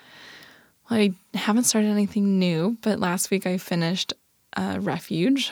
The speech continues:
which is a book by Terry Tempest William-,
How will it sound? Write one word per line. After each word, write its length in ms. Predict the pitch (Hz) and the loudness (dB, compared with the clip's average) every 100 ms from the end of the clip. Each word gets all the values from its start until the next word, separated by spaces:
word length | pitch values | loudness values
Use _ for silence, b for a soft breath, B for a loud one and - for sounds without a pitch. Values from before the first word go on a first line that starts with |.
| - | -6
which 260 | 190 190 196 | -6 -4 -2
is 380 | 196 202 - - | -2 -2 -6 -6
a 80 | 196 | -8
book 260 | 190 196 | -6 -8
by 120 | - 208 | -6 -6
Terry 320 | - 175 156 | -4 -4 -4
Tempest 400 | - 208 208 - | -6 -8 -8 -8
William-, 540 | - 147 202 262 294 | -6 -4 0 0 -2